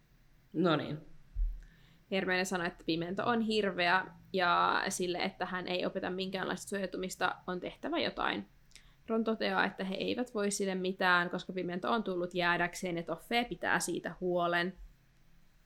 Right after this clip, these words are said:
Speaker 2: Hermione jatkaa, että tuli vain mieleen, että kenties on koittanut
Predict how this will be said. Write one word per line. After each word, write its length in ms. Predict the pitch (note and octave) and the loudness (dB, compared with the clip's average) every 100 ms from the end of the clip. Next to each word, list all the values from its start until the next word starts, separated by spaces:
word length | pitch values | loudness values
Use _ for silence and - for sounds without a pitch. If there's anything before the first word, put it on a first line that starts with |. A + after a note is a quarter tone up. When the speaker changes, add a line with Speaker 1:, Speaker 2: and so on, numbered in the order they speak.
| _ - - - - | _ -20 -20 -20 -6
Speaker 2:
Hermione 360 | G#3+ G3 G3 F#3 | -2 2 2 4
jatkaa, 440 | F3+ G#3 - F#3 | 4 2 2 2
että 160 | F3+ G3 | 4 2
tuli 280 | F#3+ F3+ F#3+ | 2 0 4
vain 200 | A3+ B3+ | 4 4
mieleen, 400 | B3+ B3 G#3+ F#3+ | 2 2 2 2
että 180 | F#3+ G#3 | 0 0
kenties 540 | G#3+ G#3+ G3 F3+ F#3+ | 2 2 0 -2 -2
on 180 | A3 A3 | -4 0
koittanut 460 | B3 C#4+ E4+ C4 | 0 0 2 0